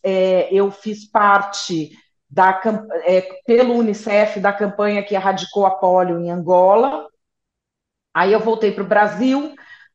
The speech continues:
trabalhei no marketing da C C R, que é uma empresa bem grande, eu trabalhei na holding. Depois eu fiz o lançamento da change ponto org no Brasil,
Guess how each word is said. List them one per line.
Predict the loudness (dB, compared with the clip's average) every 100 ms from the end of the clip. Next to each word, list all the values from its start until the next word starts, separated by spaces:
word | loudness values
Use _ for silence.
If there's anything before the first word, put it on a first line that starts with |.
| -2
trabalhei | 0 4 4 4
no | 0
marketing | 2 0 0 -6 -8
da | -4 -4
C | -4
C | -6 -2
R, | 0 2 2 0 -6
que | -8
é |
uma | -8
empresa | -6 -8 -8 -10 -10
bem | -2 0 0 -2
grande, | -2 -2 -2 -4 -6 -8
eu | -8
trabalhei | -6 -4 -4
na | -6
holding. | -4 -2 -2 -4 -6 -8 _ _ _ _ _ _ _ _ 0
Depois | 2 2 2 2 2
eu | 0
fiz | 0 -6 -2
o | -2
lançamento | 0 0 0 -2 -4 -4
da | -4 -4
change | -4 -6 -6
ponto | -8 -6 -2
org | 2 0 -2
no | -6
Brasil, | -4 -6 -6 -6 -4 -4 -8